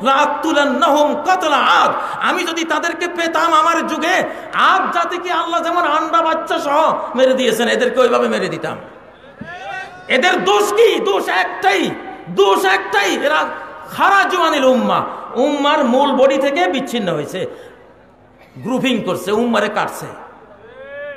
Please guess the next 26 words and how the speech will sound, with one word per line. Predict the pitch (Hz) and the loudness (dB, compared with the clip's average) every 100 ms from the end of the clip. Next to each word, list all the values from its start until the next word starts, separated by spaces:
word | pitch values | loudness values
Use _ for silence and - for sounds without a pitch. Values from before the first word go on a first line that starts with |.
| - | -6
উম্মাকে | 214 311 370 392 392 | -2 0 2 2 0
কাটছে, | 381 381 415 - 392 | 2 0 0 -2 -2
এর | 370 | 0
আর | 339 320 | 0 -2
কোনো | 302 | -6
দোষ | 277 226 - | -6 -8 -8
নাই। | 180 - - - - - - - - - - - - - - - | -12 -14 -18 -20 -20 -20 -20 -20 -20 -20 -20 -20 -20 -20 -20 -6
এদের | 220 330 381 | 0 2 2
মতো | 403 370 392 | 2 0 2
আবেদ | 349 320 349 359 226 | 4 4 4 0 0
জাহেদ | 359 370 349 | 2 2 2
আর | 320 | 0
নাই। | 269 220 139 - - - - - | 0 -2 -2 -8 -14 -18 -20 -6
আলী | 170 254 285 | -2 0 0
রাদিয়াল্লাহু | 285 302 302 311 | 0 0 0 0
আনহুকে | 311 247 | -2 -2
জিজ্ঞাসা | 254 269 311 | 0 0 0
করলো, | 311 294 269 | 0 0 2
করা | 269 277 | 2 4
হলো, | 254 269 - - - - | 4 4 0 -2 -8 -4
খারিজের | 214 240 269 302 | 0 0 0 -4
বিরুদ্ধে | 269 262 277 | -4 -4 -4
যুদ্ধ | 254 226 349 | -4 -2 -2
করলেন, | 311 302 254 - - - | 0 0 0 -2 -8 -4
এরা | 214 277 | -2 0
কি, | 285 285 | -2 -2